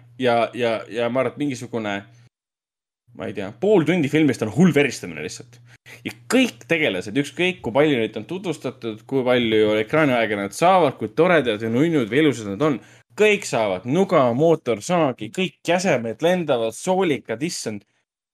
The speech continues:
Mul oli vahepeal umbes niimoodi, et aa, ma ei oodanud seda, ma naersin, sest see nägi nii haige välja kohati. Ja, ja seda ma ei oodanud tõesti. Aga siin ükski tegelane ei saa teada, et nende kaasa, sõber,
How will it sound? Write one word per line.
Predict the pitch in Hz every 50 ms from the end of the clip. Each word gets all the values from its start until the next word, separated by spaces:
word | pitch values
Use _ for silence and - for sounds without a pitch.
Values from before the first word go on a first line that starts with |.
| _ _ -
Mul | 190 214 220
oli | 180 160 160
vahepeal | 185 190 160 139 147 170
umbes | 160 147 135 151
niimoodi, | 185 185 156 123 101 -
et | - -
aa, | 320 - 104 104 - - - _ _ _ _ _ _ _ _ _ _ _ _ _ _ _ - 117
ma | 127 127
ei | 143
oodanud | 160 202 190 131 107 98 -
seda, | - 110 - 98 98
ma | 110 123 131
naersin, | 156 160 143 113 104 101 98 90
sest | - 110 - -
see | 123 117
nägi | 117 113 120 117
nii | 120 123 117 107 98 - - _ _ _ _ _ _ - -
haige | - 175 180 165 135 113 120 120
välja | 135 143 143 120 95
kohati. | 107 101 95 98 87 - - 90 92 - _ _ _ - _ _ _ _ _ _ _ _ _ _ _ -
Ja, | 127 127 131 131 127 127 123 120 110 -
ja | 98 120 131 131 127 123 127
seda | 151 180 175
ma | 156 147
ei | 147 147
oodanud | 139 120 104 107
tõesti. | 135 123 113 - - 82 87 95 104 _ _ _ - -
Aga | 113 - 123 147 143
siin | 147 175 170
ükski | 165 208 220 - - 147 -
tegelane | 208 220 226 180 147 131 127 123 123
ei | 123 127
saa | - 190 190 170 139
teada, | - - 175 196 175 147 127 - 110 110 113
et | 113 - -
nende | 131 139 139 127 120
kaasa, | - 143 156 160 160 156 - 139 120 110 110 107 104
sõber, | - 147 151 151 151 139 120 110 107 104 107 101